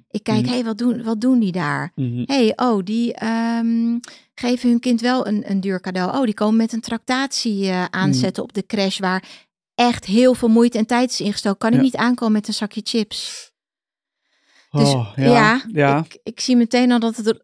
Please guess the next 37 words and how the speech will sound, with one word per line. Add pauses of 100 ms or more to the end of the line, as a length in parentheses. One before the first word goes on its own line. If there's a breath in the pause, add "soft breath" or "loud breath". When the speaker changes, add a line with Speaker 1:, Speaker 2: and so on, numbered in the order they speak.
Speaker 1:
wat
roept
Speaker 2:
Ja,
Speaker 1:
het
bij
jou
Speaker 2:
jongen.
Speaker 1:
op? (140)
Speaker 2:
Ja,
die
tractaties,
daar,
eh,
daar
kan
ik
wel,
eh,
iets
over
vertellen,
ja. (200)
Speaker 1:
Nou,
dat
wil
ik
allemaal
horen.
Speaker 2:
Mhm. (240)
Speaker 1:
Maar
ik
heb
dat
even
opengegooid
bij,
eh,